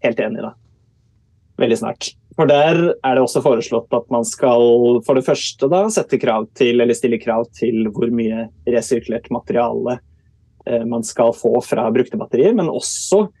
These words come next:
når man produserer nye batterier, at det skal inneholde en viss mengde med resirkulert materiale. Så da vil man også kjøpe, hvis man produserer nye battericeller, så vil man da kjøpe materiale fra de som resirkulerer de gamle batteriene.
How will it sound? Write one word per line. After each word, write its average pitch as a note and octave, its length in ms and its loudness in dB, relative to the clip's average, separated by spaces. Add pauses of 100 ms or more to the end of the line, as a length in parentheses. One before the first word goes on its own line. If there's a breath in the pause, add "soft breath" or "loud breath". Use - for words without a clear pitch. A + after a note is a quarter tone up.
(200 soft breath)
når C#3+ 120 0
man C#3 140 2
produserer C3+ 440 4
nye C3 260 2
batterier, G3 480 2 (720)
at C#3 160 -4
det C3 140 0
skal D3 180 0
inneholde A#2+ 580 4
en B2+ 120 2
viss B2 260 0
mengde A#2 520 -2
med A2+ 380 -2 (120)
resirkulert A#2 720 -4
materiale. B2+ 420 0 (400 soft breath)
Så - 140 0
da C#3+ 140 4
vil C3 180 2
man C#3 80 2
også C3+ 240 0
kjøpe, B2+ 800 2
hvis C3 160 0
man C3+ 240 0
produserer B2 480 2
nye A#2+ 160 2
battericeller, A#2 560 0
så F3+ 160 0
vil C3 100 2
man C3 120 -2
da A#2+ 100 0
kjøpe A#2+ 540 -2 (340)
materiale A#2+ 480 -2
fra A#2 320 -4
de G#2+ 140 -4
som A#2 180 -6
resirkulerer A2+ 640 -4
de C#3+ 80 4
gamle B2 240 2
batteriene. B2+ 460 -4